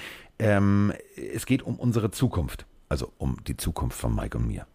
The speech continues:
Wir haben ja schon Ja gesagt. „Ja, ich will und wir gehen jetzt zusammen bis ans Lebensende hier durch diesen Podcast.“ Das haben wir schon geklärt.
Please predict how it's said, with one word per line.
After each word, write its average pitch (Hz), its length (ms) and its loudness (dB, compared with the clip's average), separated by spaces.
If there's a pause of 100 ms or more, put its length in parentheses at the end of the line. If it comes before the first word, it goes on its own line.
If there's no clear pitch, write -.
(140)
Wir - 140 -2
haben 123 120 4
ja 113 80 4
schon 73 180 4
Ja 55 220 0
gesagt. 52 300 -6
„Ja, 67 160 4
ich 71 140 -4
will 101 200 4
und 80 120 2
wir 73 80 0
gehen 80 160 2
jetzt 76 220 -2
zusammen 67 400 0
bis - 180 -6
ans 64 140 -4
Lebensende 64 480 -4
hier 55 180 -4
durch 62 140 -6
diesen 60 220 -4
Podcast.“ - 440 -8
Das - 180 -6
haben 73 100 0
wir 82 80 2
schon 92 100 4
geklärt. 104 380 2